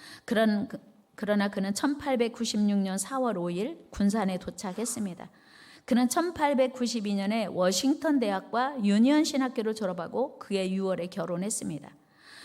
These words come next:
여러분, 지금으로부터 백이십 년, 백삼십 년 전에 워싱턴 대학을 졸업했다?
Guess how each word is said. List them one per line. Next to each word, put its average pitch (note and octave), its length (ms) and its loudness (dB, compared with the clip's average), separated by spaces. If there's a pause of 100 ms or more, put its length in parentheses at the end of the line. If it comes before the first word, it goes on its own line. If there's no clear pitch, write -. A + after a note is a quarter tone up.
(180)
여러분, A3 420 2 (720)
지금으로부터 D4+ 920 0
백이십 D4 680 2
년, G#3 180 0
백삼십 C4 540 -2
년 G#3 300 0
전에 F#3+ 500 -4 (400)
워싱턴 D#4 560 2
대학을 A#3 400 0
졸업했다? - 840 -8